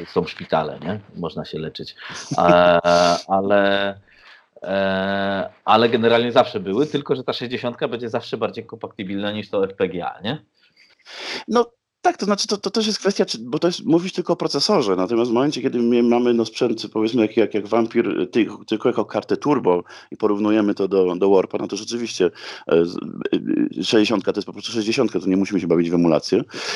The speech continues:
Speaker 2: więc, więc będzie lepiej. Natomiast w momencie, kiedy porównujesz całą emulację, jak na przykład Vampir Standalone, e, no to, to już jest zupełnie, zupełnie inna, inna sprawa,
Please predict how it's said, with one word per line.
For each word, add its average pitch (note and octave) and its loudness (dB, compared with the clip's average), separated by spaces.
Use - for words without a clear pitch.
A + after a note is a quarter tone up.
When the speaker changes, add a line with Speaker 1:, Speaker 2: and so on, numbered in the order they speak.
Speaker 2:
więc, F#2+ 2
więc F2+ 2
będzie G#2+ 2
lepiej. F#2 0
Natomiast G#2+ -4
w G#2 -4
momencie, A2+ 0
kiedy A#2 -6
porównujesz A#2+ 2
całą F3 0
emulację, F2+ -2
jak D#2+ -6
na E2+ -6
przykład E2+ -2
Vampir F#2+ -2
Standalone, G2+ 0
e, F2+ 2
no A#2 -2
to, C3+ -2
to C3+ -2
już C3+ -2
jest C#3 0
zupełnie, C3 2
zupełnie B2 0
inna, A#2+ 2
inna A#2 2
sprawa, G2+ 2